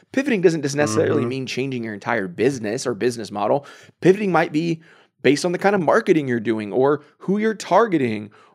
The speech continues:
Speaker 1: or the type of, you know, pricing model you have. You know, again, we're talking about the subscription model. Adobe. Adobe is a good example of sometimes you have to change to a subscription model because your tools are always evolving.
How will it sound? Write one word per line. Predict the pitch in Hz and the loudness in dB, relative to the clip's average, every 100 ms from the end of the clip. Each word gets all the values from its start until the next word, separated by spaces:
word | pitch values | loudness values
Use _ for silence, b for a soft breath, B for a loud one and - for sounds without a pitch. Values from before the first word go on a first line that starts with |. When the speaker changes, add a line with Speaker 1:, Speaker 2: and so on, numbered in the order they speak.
| - | 0
Speaker 1:
or | 151 165 170 165 b b | 4 6 4 0 b b
the | 156 | -6
type | 160 - 190 196 | -4 -2 0 2
of, | 190 165 - | 0 0 -12
you | 175 185 | -4 -2
know, | |
pricing | 170 - 175 240 175 | -2 -2 -2 0 -2
model | 139 120 107 | 0 0 -2
you | 117 107 | -4 -4
have. | 110 104 - | -2 -2 -6
You | 135 | -2
know, | 151 | -2
again, | 131 156 202 | -2 -2 -4
we're | 135 | 0
talking | 151 151 | 0 0
about | 143 | -4
the | 104 | -6
subscription | 143 160 226 262 123 | -10 -6 -8 -6 -6
model. | 98 - | -6 -4
Adobe. | 120 110 135 233 135 92 b b b b b | -4 0 0 2 -4 -6 b b b b b
Adobe | 127 147 185 | 0 2 2
is | 196 | 0
a | 170 | 0
good | 180 | 0
example | 156 131 175 180 139 | -2 -4 -4 -2 0
of | 127 131 131 _ _ _ - | 2 0 -4 _ _ _ -20
sometimes | - 76 143 135 143 147 | -14 -10 -6 -2 -2 -2
you | 135 | -2
have | 147 | -4
to | 131 | -6
change | - - 123 143 | -8 -6 -6 -6
to | - | -8
a | |
subscription | 135 - - - - 127 | -10 -10 -8 -8 -6 -4
model | 110 131 | 0 2
because | 135 113 - 233 151 165 - b b b b | 2 -2 0 4 4 2 -4 b b b b
your | 165 226 | -2 -2
tools | 220 226 240 | 0 0 2
are | 220 - | 4 4
always | 175 196 196 | 4 6 6
evolving. | 190 170 220 202 98 - | 4 2 0 -2 -6 -12